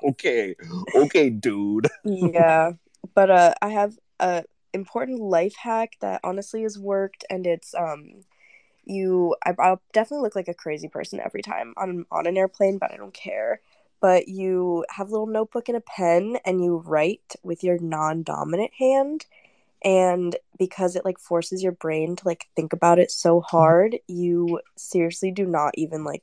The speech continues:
Speaker 2: process, like, turbulence, like, at all or anything happening around.
Speaker 1: Really?
Speaker 2: Yeah, I've used it now for, like, at least, like, six or seven flights in the last few years, and it is crazy the difference that it makes.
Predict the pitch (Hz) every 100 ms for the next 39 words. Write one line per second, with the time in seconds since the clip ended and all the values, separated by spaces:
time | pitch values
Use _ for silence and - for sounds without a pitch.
0 | _ - - - - - 180 170 - -
1 | - - - - 196 - - - 196 -
2 | - - - - - 143 82 - 185 175
3 | 165 156 156 165 165 - 180 190 170 262
4 | 117 80 73 67 69 _ _ _ - -
5 | 180 160 156 165 185 190 208 202 214 220
6 | 220 - 185 165 160 _ _ _ _ -
7 | 202 202 240 349 339 - - - 190 208
8 | - 214 196 - 165 180 180 - - 143
9 | 165 - 185 185 190 196 - 208 202 202
10 | 208 208 208 - 165 160 147 147 - 202
11 | 233 220 _ - 165 165 - - - -
12 | - 170 135 135 - - - - - -
13 | - - - 107 - 107 - 92 - -
14 | -